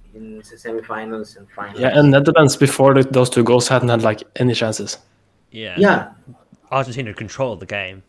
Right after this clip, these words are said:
Speaker 3: really well. After, like, the first
Speaker 1: It's
Speaker 3: fifteen,
Speaker 1: because
Speaker 3: twenty minutes when Netherlands were all right and had quite a bit of possession, it was all Argentina from,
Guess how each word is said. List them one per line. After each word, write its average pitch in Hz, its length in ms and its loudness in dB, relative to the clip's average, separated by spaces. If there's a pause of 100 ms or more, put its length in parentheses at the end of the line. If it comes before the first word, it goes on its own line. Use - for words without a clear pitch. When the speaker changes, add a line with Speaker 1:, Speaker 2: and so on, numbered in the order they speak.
(480)
Speaker 3:
really 104 280 -14
well. 95 340 -12 (540)
After, - 240 -8
like, 127 120 -4
the - 60 -14
first 104 220 -8
Speaker 1:
It's 113 80 -12
Speaker 3:
fifteen, 135 160 -6
Speaker 1:
because 156 140 6
Speaker 3:
twenty 117 200 -4
minutes 101 260 -10
when 107 120 -8
Netherlands 104 300 -12
were 110 60 -10
all 101 140 -8
right 101 280 -6
and 98 80 -14
had 92 100 -14
quite - 120 -14
a - 40 -18
bit 107 80 -18
of - 60 -20
possession, 104 420 -14
it 92 60 -20
was 104 100 -20
all 98 180 -14
Argentina - 440 -20
from, - 200 -20